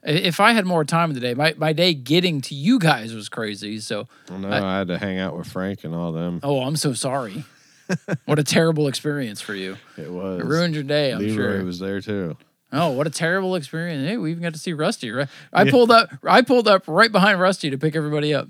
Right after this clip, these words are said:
Speaker 1: So Leroy went with Rusty, y'all went with me.
Speaker 2: Yeah.
Speaker 1: And we all met at the same place.
Speaker 2: Yeah.
Speaker 1: It was
Speaker 2: Yeah.
Speaker 1: fun. Uh,
Speaker 2: Yeah, no, it was
Speaker 1: great
Speaker 2: good.
Speaker 1: day, no rain, perfect, uh, blue skies all day. Chamber of Commerce weather's,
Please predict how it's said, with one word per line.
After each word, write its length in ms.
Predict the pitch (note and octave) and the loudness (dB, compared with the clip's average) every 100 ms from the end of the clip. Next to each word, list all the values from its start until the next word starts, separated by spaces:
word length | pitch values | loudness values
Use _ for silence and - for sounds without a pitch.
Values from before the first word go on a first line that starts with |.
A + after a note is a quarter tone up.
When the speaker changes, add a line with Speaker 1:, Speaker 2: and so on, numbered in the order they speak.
| B2+ | -10
Speaker 1:
So 160 | A2+ | -10
Leroy 560 | A2 C#3+ G#3+ G#3 G3+ F#3+ | -2 2 4 6 4 4
went 160 | F#3+ | 0
with 100 | D#3 | 0
Rusty, 320 | D#3 F#3+ - F3+ | 4 4 4 -2
y'all 320 | F3 F3 F3 | 0 2 0
went 140 | F3+ | 0
with 80 | E3+ | -2
me. 300 | D3 E3+ F3+ - _ | -2 -2 -4 -8 _
Speaker 2:
Yeah. 360 | G#2+ F#2 F#2 E2+ | -12 -8 -10 -10
Speaker 1:
And 100 | A2+ | -10
we 80 | A2 | -8
all 160 | B2+ C#3 | -6 -6
met 100 | C3+ | -6
at 60 | |
the 60 | C3+ | -10
same 220 | - B2 | -10 -10
place. 360 | A#2+ D#2+ - - - | -10 -18 -20 -20 -18
Speaker 2:
Yeah. 340 | G2 F#2 B2 C#3 _ _ _ | -12 -8 -8 -10 _ _ _
Speaker 1:
It 60 | |
was 100 | D3 | -6
Speaker 2:
Yeah. 60 | - | -6
Speaker 1:
fun. 240 | F2+ E2 - - | -10 -12 -16 -4
Uh, 40 | |
Speaker 2:
Yeah, 360 | C#3+ A2+ A2 A2 | 0 2 0 -4
no, 360 | G#2+ G#2+ A2 A2+ | -6 -8 -8 -8
it 40 | |
was 80 | C3 | -2
Speaker 1:
great 160 | F3 G3+ | 2 4
Speaker 2:
good. 40 | |
Speaker 1:
day, 180 | F#3+ G3+ | 4 2
no 140 | F3+ G#3 | 2 0
rain, 560 | D#3+ F#3 G#3 G3 E3 C#3 _ | 2 0 0 -2 -8 -14 _
perfect, 520 | F3+ F3+ F#3 - - | -8 -6 -8 -12 -6
uh, 200 | C3+ A#2+ | -4 -4
blue 240 | C3+ F#3 | -4 -4
skies 380 | F3 F3 F3 E3+ | -4 -4 -4 -4
all 120 | C#3 | -6
day. 220 | D3 B2 G#2+ _ _ | -6 -8 -8 _ _
Chamber 300 | - D3 D#3+ | -6 -4 -4
of 80 | D3 | -6
Commerce 360 | - C#3+ C#3 B2 | -6 -6 -6 -6
weather's, 320 | C3 C3 A#2+ | -6 -6 -8